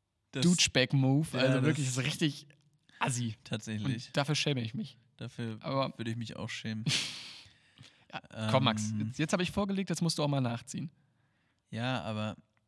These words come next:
Speaker 2: Gab's mal so richtig peinliche Momente oder sowas?
Speaker 1: Also f-, tatsächlich was, was mich in der, in meiner Kindheit, das hatte ich ja auch schon mal erzählt, äh, weil,
Speaker 2: Mhm.
Speaker 1: weil diese Geschichte, äh, von der, von der Klassenfahrt, als ich da
Speaker 2: Ja gut, aber da kannst du ja nix für.
Speaker 1: Ja.
Speaker 2: Wo warst du mal so ein richtiger Sack?
Speaker 1: Wo ich mal so ein richtiger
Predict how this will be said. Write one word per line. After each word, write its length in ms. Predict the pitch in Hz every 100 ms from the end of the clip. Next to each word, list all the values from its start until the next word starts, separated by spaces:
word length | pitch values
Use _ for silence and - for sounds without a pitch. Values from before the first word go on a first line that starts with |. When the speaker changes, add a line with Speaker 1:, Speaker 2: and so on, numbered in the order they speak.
| _ _ _ -
Speaker 2:
Gab's 160 | 156 175
mal 80 | 180
so 80 |
richtig 200 | 170 -
peinliche 320 | - 196 196 175
Momente 320 | 151 180 202
oder 140 | 180
sowas? 200 | 175 180
Speaker 1:
Also 100 | 139
f-, 60 | -
tatsächlich 320 | 147 156 160
was, 160 | 160 -
was 160 | 165
mich 120 | 135 131
in 60 |
der, 120 | 127 -
in 120 | - 123
meiner 200 | 120 113
Kindheit, 400 | - 170 175 139
das 100 | 127
hatte 80 |
ich 80 | 123
ja 80 | 117
auch 60 | 123
schon 140 | 131
mal 40 |
erzählt, 480 | - - 120 135 135
äh, 240 | 107 110 107
weil, 160 | 110
Speaker 2:
Mhm. 80 | 104
Speaker 1:
weil 80 | 113
diese 220 | 110 110
Geschichte, 520 | 120 - 135 131 113 113 -
äh, 80 |
von 160 | 107 120
der, 140 | 110
von 100 | 110
der 80 | 110
Klassenfahrt, 560 | - 131 160 - 180 - _ - - - - -
als 140 | 117
ich 120 | -
da 340 | 135 127 123 -
Speaker 2:
Ja 140 | 120
gut, 280 | 151 185 156
aber 80 | 131
da 80 |
kannst 260 | 131 143 -
du 40 |
ja 100 | 165
nix 220 | 120 113 -
für. 240 | 117 110 - _ _
Speaker 1:
Ja. 480 | 143 120 - - -
Speaker 2:
Wo 120 | 214
warst 160 | 269 254
du 40 |
mal 80 | 226
so 60 | 196
ein 60 |
richtiger 340 | 190 214 202 170
Sack? 340 | 147 - - - _ _ _ -
Speaker 1:
Wo 100 | -
ich 100 | 147
mal 100 | 143
so 60 | 131
ein 40 |
richtiger 320 | 165 - 127